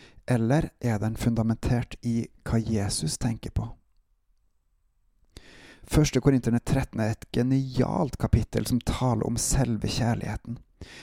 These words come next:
Agape-kjærligheten som handler om å gi. Den brukes nok i mange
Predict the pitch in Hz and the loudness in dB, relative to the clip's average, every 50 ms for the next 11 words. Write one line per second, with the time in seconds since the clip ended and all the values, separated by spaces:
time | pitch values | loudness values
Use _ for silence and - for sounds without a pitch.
0 | - - - - 120 120 - - 127 127 127 120 - - 110 - - 101 98 101 | -16 -6 -2 -2 -2 0 2 2 4 4 4 2 2 0 0 2 2 0 0 -2
1 | 104 - 113 107 - 113 120 131 120 107 110 110 117 120 117 110 110 120 - 202 | -4 -4 -6 -4 -2 0 2 2 2 2 2 2 2 2 0 0 -2 -2 -2 -2
2 | 160 107 82 - - _ _ _ _ _ _ _ _ _ _ _ - - - - | -2 -4 -6 -10 -16 _ _ _ _ _ _ _ _ _ _ _ -20 -20 -20 -20
3 | - - - - - - 131 143 131 143 147 131 - 123 117 120 123 131 - - | -20 -20 -20 -2 2 4 6 8 8 8 6 6 4 2 4 4 4 4 4 4
4 | 139 135 135 135 139 143 139 123 | 2 2 4 4 4 2 2 2